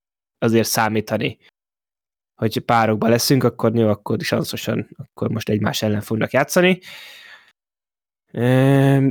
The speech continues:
igen, és akkor igazából még ami ugye itt történik, ugye egyrészt, hogy, ö, akiről már tudtuk, hogy szemét a főszereplő gyerekkori haverjáról, arról csak így még, hát, ö, még inkább, ö,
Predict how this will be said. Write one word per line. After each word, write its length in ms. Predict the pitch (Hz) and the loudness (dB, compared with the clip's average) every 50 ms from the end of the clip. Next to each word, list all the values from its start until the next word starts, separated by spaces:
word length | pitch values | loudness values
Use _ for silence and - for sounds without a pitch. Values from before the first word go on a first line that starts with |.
| - - | -2 -2
igen, 300 | - 175 156 127 120 117 | 0 0 2 2 2 2
és 160 | 120 127 - | 2 2 2
akkor 320 | 156 139 - - 160 156 156 | 0 0 2 2 2 2 2
igazából 440 | - 175 156 165 165 165 160 170 170 | 2 4 4 6 6 6 6 6 6
még 220 | 170 180 180 170 | 6 6 6 6
ami 200 | 156 147 147 147 | 6 6 6 6
ugye 160 | 147 139 143 143 | 6 4 4 4
itt 180 | 147 147 - | 2 2 2
történik, 680 | - 147 139 139 - 147 143 143 147 143 135 143 - | 0 0 0 2 2 2 2 2 2 0 0 -2 0
ugye 460 | - 131 123 131 131 131 131 131 131 - | 0 2 2 4 4 4 4 2 2 0
egyrészt, 420 | - 135 127 123 127 117 - - | 0 0 2 2 2 0 -2 -2
hogy, 200 | - 123 123 120 | 0 0 2 4
ö, 320 | 123 120 120 120 123 120 117 113 - - - _ | 4 6 6 6 4 4 2 0 -6 -18 -10 _
akiről 340 | - 127 - 143 127 123 | -4 -2 0 2 2 4
már 160 | 120 123 123 - | 4 2 2 0
tudtuk, 260 | - 139 - 135 - | -2 0 0 -2 -2
hogy 100 | - 117 | -2 -4
szemét 460 | - - 120 113 113 117 117 113 - | 0 0 0 2 2 2 0 2 2
a 440 | 113 113 113 113 113 113 113 123 123 - - - | 4 4 6 6 6 6 4 2 0 -2 -8 -4
főszereplő 640 | - 123 117 - 117 110 117 113 113 113 113 110 - - - - - - _ | -2 -2 0 0 -2 0 2 2 4 4 4 2 0 -6 -18 -20 -20 -20 _
gyerekkori 420 | _ 127 120 117 113 - - 110 110 | _ 0 0 0 0 0 -2 -2 0
haverjáról, 600 | 113 110 110 113 110 117 113 117 117 117 117 117 | 2 2 2 4 4 4 4 4 4 4 4 4
arról 280 | 113 110 110 113 113 | 4 4 4 2 0
csak 240 | 110 - 117 110 - | 2 0 -4 -2 -2
így 140 | 117 113 110 | -2 0 0
még, 360 | 117 113 110 107 104 - _ _ _ _ _ _ _ _ _ _ _ _ _ _ _ _ _ _ _ _ _ _ _ _ | 2 2 2 2 0 -4 _ _ _ _ _ _ _ _ _ _ _ _ _ _ _ _ _ _ _ _ _ _ _ _
hát, 260 | _ - 117 113 - | _ -2 -2 0 2
ö, 160 | 123 117 113 110 | 4 4 4 4
még 320 | 110 113 113 107 107 104 | 4 2 2 2 2 2
inkább, 460 | 110 107 107 - 110 107 107 104 - | 0 -2 0 0 0 0 0 -4 -6
ö, 180 | 113 117 - | -4 -4 -4